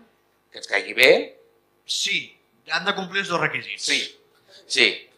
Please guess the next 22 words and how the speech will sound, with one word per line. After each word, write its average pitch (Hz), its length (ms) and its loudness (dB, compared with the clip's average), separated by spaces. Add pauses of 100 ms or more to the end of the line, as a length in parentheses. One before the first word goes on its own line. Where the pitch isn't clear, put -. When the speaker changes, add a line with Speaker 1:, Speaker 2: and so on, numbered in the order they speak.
(220)
Speaker 1:
I 139 180 8
el 143 80 10
que 147 100 6
farem 135 360 6
sempre 135 360 2
és 139 120 0
en 110 280 -6
base 110 180 0
a 117 40 -10
un 117 60 -18
tema 113 200 0
una 113 80 -4
mica 113 140 -4
d'actualitat. 113 680 -4 (120)
Avui, 117 540 -2 (360)
ehm, 110 840 6 (100)
Speaker 2:
Aprofitem 147 540 -8
que 143 100 -10
aquesta 135 220 -8
setmana 120 640 -8
Speaker 1:
Exacte. - 200 -10
Speaker 2:
s'inaugura 123 360 -16